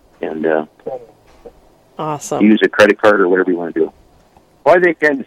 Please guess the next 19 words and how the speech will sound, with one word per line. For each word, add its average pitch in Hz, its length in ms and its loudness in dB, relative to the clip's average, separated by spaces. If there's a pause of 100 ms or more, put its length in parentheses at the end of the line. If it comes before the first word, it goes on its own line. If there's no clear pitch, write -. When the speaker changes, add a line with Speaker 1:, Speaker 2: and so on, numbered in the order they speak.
Speaker 3:
send 185 200 -2
it 160 160 -8
by 123 180 -2
mail 143 380 0
to 127 140 -10
either 131 340 -4
Sacred 139 240 -4
Heart 123 260 -2
Church 135 220 -6
in 123 60 -4
Aberdeen 127 400 -2
or 107 220 -4 (180)
Saint 127 120 -4
Thomas 131 260 -2
More 135 160 0
in 113 40 -2
Brookings. 123 440 -2
We 123 80 0
just, 143 220 0